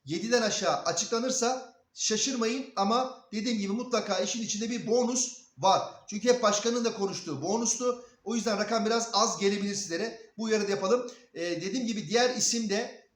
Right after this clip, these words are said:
Bordarenko'da belki Onaçu'yu geçebilecek bir transfer. Ama üç mü Bordarenko olur, e, Voh mu olur? Onu kısa süre içerisinde göreceğiz. Artık otuzuna bir şey kalmadı. Şu son birkaç gün çok hareketli geçeceğini sizlere söyleyelim arkadaşlar. Biraz da gündemi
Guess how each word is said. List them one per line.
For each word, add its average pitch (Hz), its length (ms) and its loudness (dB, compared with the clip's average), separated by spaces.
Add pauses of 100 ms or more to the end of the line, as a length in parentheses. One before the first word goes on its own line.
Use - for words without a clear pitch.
Bordarenko'da 214 560 2
belki 220 640 -4
Onaçu'yu 214 460 -2
geçebilecek 214 640 -4
bir 170 160 -8
transfer. 180 540 -2 (220)
Ama 190 360 -2 (260)
üç 254 300 2
mü 226 100 -2
Bordarenko 208 560 2
olur, 233 180 0 (480)
e, 143 140 -4
Voh 214 300 6
mu 220 120 0
olur? 208 200 0 (300)
Onu 233 200 -4
kısa 254 200 0
süre 220 180 -4
içerisinde 214 380 -2
göreceğiz. 202 380 0
Artık 208 380 0 (240)
otuzuna 214 380 -2
bir 202 60 -4
şey 240 160 -2
kalmadı. 208 500 0 (220)
Şu 208 120 -4
son 233 300 0
birkaç 247 360 0
gün 233 400 -8
çok 214 180 -4
hareketli 220 440 -2
geçeceğini 214 420 -4
sizlere 202 300 0
söyleyelim 208 420 -2
arkadaşlar. 190 640 -2 (220)
Biraz 320 240 4
da 269 60 0
gündemi 233 600 0